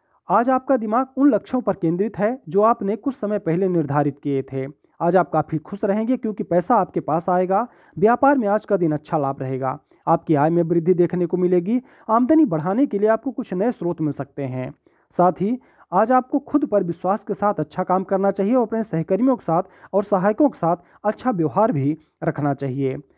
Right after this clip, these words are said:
मकर राशि के दोस्तों, पढ़ाई के प्रति आपकी रुचि बढ़ सकती है। आज के दिन अपनी ऊर्जा को बेकार के चीज़ों में बर्बाद ना करें, बल्कि इसे सही दिशा में इस्तेमाल करें।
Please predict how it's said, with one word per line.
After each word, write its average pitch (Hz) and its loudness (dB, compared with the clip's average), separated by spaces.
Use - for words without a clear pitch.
मकर 202 2
राशि 254 2
के 262 -4
दोस्तों, 277 0
पढ़ाई 190 2
के 285 0
प्रति - -4
आपकी 196 -2
रुचि 175 -4
बढ़ 190 0
सकती 202 -4
है। 220 -4
आज 165 2
के 165 2
दिन 180 0
अपनी 180 0
ऊर्जा 165 2
को 247 -2
बेकार 175 2
के 233 -6
चीज़ों 180 -6
में 170 -2
बर्बाद 190 4
ना 143 0
करें, 135 -6
बल्कि 254 2
इसे 240 0
सही 254 2
दिशा 185 -2
में 202 -2
इस्तेमाल 143 2
करें। 131 -6